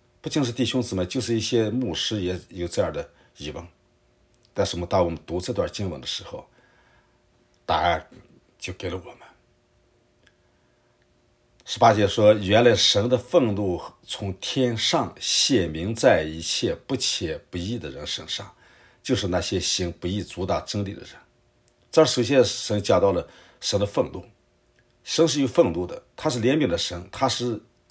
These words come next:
爱我们的神，但是他也有怒气。神发怒的时候，那可能刑罚就会临到。那神的愤怒是显明给什么样的人呢？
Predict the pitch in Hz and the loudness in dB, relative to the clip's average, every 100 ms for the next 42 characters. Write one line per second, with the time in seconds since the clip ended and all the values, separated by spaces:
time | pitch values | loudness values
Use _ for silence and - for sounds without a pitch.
0 | - 170 113 82 73 - - 80 - 76 | 6 6 6 2 -6 -8 -8 -4 -2 -2
1 | - - 87 85 78 76 _ _ _ _ | -4 -4 -4 -4 -6 -12 _ _ _ _
2 | - 131 - - - - - _ _ _ | -12 -10 -6 -2 0 -2 -10 _ _ _
3 | _ _ _ _ _ _ _ _ _ _ | _ _ _ _ _ _ _ _ _ _
4 | - 98 98 - 92 113 - - - - | -8 -6 0 2 2 2 -2 -4 -4 -10
5 | 95 - _ _ _ _ _ - 110 98 | -12 -14 _ _ _ _ _ -2 2 2
6 | - 101 90 80 - - - 92 85 - | 0 -2 -2 -4 -8 -6 -6 -6 -8 -10
7 | 87 - 95 - - _ _ _ _ _ | -12 -14 -14 -18 -20 _ _ _ _ _
8 | _ _ _ _ _ _ _ _ _ _ | _ _ _ _ _ _ _ _ _ _
9 | _ - _ _ _ - 131 - 160 160 | _ -20 _ _ _ 2 4 8 6 6
10 | 170 160 135 107 120 113 98 - _ _ | 6 8 8 6 6 6 4 -12 _ _
11 | _ - 139 113 127 120 98 - 117 117 | _ 2 6 8 8 6 4 6 8 8
12 | 85 85 85 87 | 6 0 -2 -6